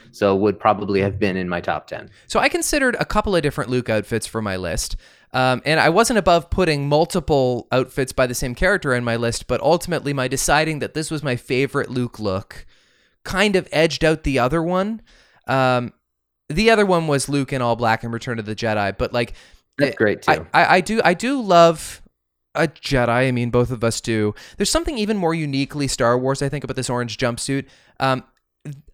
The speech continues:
Speaker 1: The
Speaker 2: I don't
Speaker 1: flight suit's great.
Speaker 2: I don't know who chose for it to be orange. It was a very deliberate color choice. It's a color you don't often see in Star Wars. B B eight is orange. I think that choice was just made for him to match Poe, who wears essentially this same outfit for most of The Force Awakens.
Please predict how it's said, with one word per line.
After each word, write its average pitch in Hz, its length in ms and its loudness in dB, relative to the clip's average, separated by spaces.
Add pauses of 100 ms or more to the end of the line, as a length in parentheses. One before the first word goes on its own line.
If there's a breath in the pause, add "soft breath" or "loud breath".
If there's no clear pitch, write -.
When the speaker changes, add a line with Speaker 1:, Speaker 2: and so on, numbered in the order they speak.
(120)
Speaker 1:
The 165 240 -6
Speaker 2:
I 170 80 2
don't 240 120 6
Speaker 1:
flight - 120 -2
suit's - 220 0
great. - 440 -12
Speaker 2:
I 254 100 -2
don't 349 200 -4
know 349 140 -2
who 285 180 -2
chose 220 640 2
for - 160 -4
it 185 140 0
to 202 80 -2
be 160 160 -2
orange. 135 500 4
It 156 60 0
was 156 140 -2
a 185 40 0
very 220 300 2
deliberate 185 500 2
color 175 300 0
choice. 131 320 0
It's 131 140 -6
a 160 40 -8
color 302 300 -4
you 214 100 -4
don't 180 220 -2
often 165 300 -2
see 151 440 -2
in 190 120 -6
Star 180 280 0
Wars. 180 360 -2 (360 soft breath)
B 190 160 -4
B 233 180 2
eight 185 200 2
is 143 180 -2
orange. 127 460 -2
I 135 80 0
think 190 280 -6
that 175 200 2
choice 160 320 -2
was 135 100 -8
just - 220 -8
made 131 220 -2
for 131 140 -4
him 135 120 -4
to 131 140 -6
match 117 420 -2
Poe, 113 480 0 (320 soft breath)
who 160 80 4
wears 147 380 2
essentially 131 520 -2
this 123 200 0
same 123 260 0
outfit 123 320 -2
for 120 140 -6
most 113 240 -4
of 107 80 -10
The 117 40 -6
Force 107 280 -6
Awakens. 127 440 -2